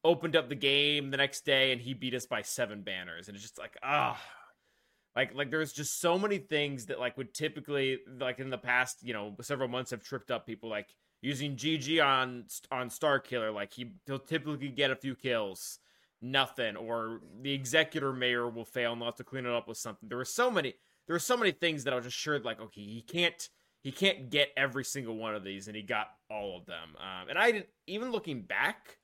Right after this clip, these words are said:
I don't know. I don't, like, I just don't know if we could have beaten him. Like, he, he played,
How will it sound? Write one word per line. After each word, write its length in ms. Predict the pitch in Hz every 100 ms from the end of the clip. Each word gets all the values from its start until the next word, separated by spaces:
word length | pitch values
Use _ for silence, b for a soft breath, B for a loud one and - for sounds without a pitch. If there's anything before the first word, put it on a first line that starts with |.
| _ _ _ _ _ _ _
I 100 | 170
don't 240 | 233 147
know. 720 | 143 131 139 156 147 113 87 - _ _ _ _ _ _ _ _ _ _ _ _ _ _ _
I 160 | 127 185
don't, 160 | 190 -
like, 180 | 160 156
I 80 | 170
just 140 | 165
don't 140 | 170
know 80 | 151
if 60 | 139
we 80 | 143
could 120 | 135
have 100 | 104
beaten 240 | 135 104
him. 120 | 101
Like, 140 | 92 101
he, 220 | 139 135
he 120 | 165 147
played, 560 | - 143 139 139 139